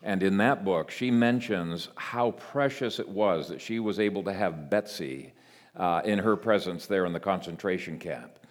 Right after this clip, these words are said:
And you talk to various people who are in prison, and they say when they get such infrequent visits, those visits mean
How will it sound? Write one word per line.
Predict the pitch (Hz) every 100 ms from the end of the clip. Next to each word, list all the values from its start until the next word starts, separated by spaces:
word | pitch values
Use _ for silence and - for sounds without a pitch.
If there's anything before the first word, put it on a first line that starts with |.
| - - _ 101
And | 107
you |
talk | 113 120 151 156
to | 113
various | 107 127 131 117
people | - 135 127 107
who | 110 101
are | 98
in | 90
prison, | 82 - 143 92 76 78 85 - _ _ _ _ _ 107
and | 104
they | 95 135
say | 131 135 120 104 92 95 -
when | 101 107
they | 104 117
get | 110 - 107 104
such | - 131 127 -
infrequent | 123 120 - 131 131 90
visits, | 85 92 120 95 71 - - _
those | 110 95 127 131 139 113
visits | - 95 85 120 98 95 - -
mean | 101 117 120 117